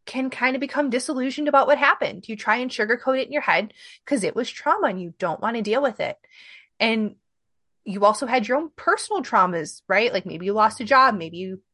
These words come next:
lost a family member, like, your dog ran away. I don't know, right? And so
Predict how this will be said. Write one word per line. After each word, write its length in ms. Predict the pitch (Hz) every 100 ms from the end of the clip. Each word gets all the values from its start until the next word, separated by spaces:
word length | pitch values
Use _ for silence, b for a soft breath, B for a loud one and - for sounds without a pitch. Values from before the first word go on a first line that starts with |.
| _ B _
lost 200 | 170 -
a 60 | 262
family 280 | 339 370 285
member, 400 | 208 185 165 165
like, 360 | 160 156 - _ _ -
your 100 | 240
dog 260 | 349 339
ran 160 | 214 180
away. 220 | 165 151 -
I 120 | 349
don't 100 | 202
know, 220 | 170 202
right? 260 | 202 262 349 _ _ _ _ _ _ _ -
And 140 | 302
so 480 | 294 311 285 269 -